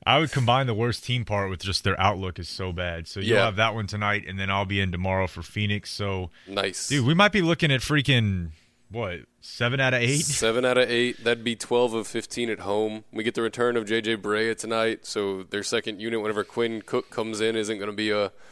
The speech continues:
Speaker 2: a dead ball. <laughs>
Speaker 1: Hey, he had
Speaker 2: Eh,
Speaker 1: ten points last game.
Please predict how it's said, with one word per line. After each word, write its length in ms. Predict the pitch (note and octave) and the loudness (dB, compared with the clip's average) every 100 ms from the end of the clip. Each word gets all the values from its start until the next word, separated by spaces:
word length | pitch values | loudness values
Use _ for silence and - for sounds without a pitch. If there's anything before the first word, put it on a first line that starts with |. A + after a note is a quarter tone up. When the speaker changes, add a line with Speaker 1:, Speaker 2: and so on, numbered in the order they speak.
| - - - | -20 -20 -8
Speaker 2:
a 100 | G2+ G2 | -6 -2
dead 340 | G2+ A2 F#2+ | 0 0 0
ball. 380 | G#2 G#2+ A2+ - | 2 4 2 0
<laughs> 240 | - G3 - - - - - | -2 2 4 2 -2 -16 -10
Speaker 1:
Hey, 100 | C#3+ | 0
he 60 | F#3+ | 4
had 120 | B3 | 6
Speaker 2:
Eh, 20 | |
Speaker 1:
ten 200 | G#3 D#3 | 6 0
points 300 | B2 E3 F#3+ | 0 -2 -2
last 260 | A#2 G2+ - | -6 -8 -8
game. 280 | G#2+ G2 | -10 -10